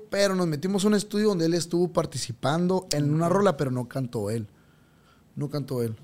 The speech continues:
Speaker 2: Ujú.
Speaker 1: Sí, creo que, o sí, no, no me acuerdo. ¿Se acuerda usted, viejo? No, no cantó, ¿va?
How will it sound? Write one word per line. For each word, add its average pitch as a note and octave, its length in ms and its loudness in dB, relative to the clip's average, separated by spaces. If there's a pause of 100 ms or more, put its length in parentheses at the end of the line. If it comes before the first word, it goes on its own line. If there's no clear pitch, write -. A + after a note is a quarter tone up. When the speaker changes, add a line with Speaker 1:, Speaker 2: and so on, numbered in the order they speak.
Speaker 2:
Ujú. A#2+ 420 -10
Speaker 1:
Sí, - 200 -12
creo G#3+ 200 -4
que, A#3 80 -4 (140)
o C3+ 160 -4
sí, C#3 180 -4
no, G3+ 140 -2
no F#3 180 -6
me A3+ 80 0
acuerdo. G#3+ 400 0
¿Se E3 100 -8
acuerda F3+ 180 -4
usted, A#3+ 140 0
viejo? G3+ 280 -2 (120)
No, D3 80 -4
no F3 80 -2
cantó, F3 220 0
¿va? G#3 180 4